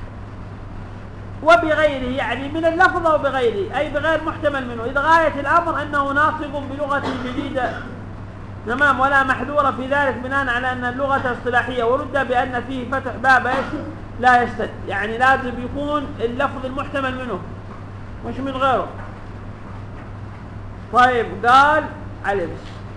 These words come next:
إذا نحن، إذا احنا إن شاء الله يوم السبت إن شاء الله نواصل، ها؟ السبت معنا ما شاء الله، يعني نحن يلا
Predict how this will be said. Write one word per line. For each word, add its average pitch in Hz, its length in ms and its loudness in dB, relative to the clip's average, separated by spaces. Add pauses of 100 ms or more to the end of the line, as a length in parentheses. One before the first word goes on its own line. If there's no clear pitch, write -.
(100)
إذا 214 200 -4
نحن، - 260 -6 (1080)
إذا 208 140 -4
احنا 190 160 -6
إن 185 100 -10
شاء 220 80 -2
الله 220 120 -4 (1200)
يوم 214 200 -6
السبت 214 320 -6
إن 180 120 -6
شاء 220 100 -4
الله 233 120 -4
نواصل، 180 540 -8
ها؟ 220 40 -6 (1300)
السبت 220 460 -4 (140)
معنا 196 360 -6 (380)
ما - 80 -10 (100)
شاء 185 140 -6
الله، 180 200 -6 (2000)
يعني 202 380 -8
نحن 196 220 -8
يلا 254 200 -6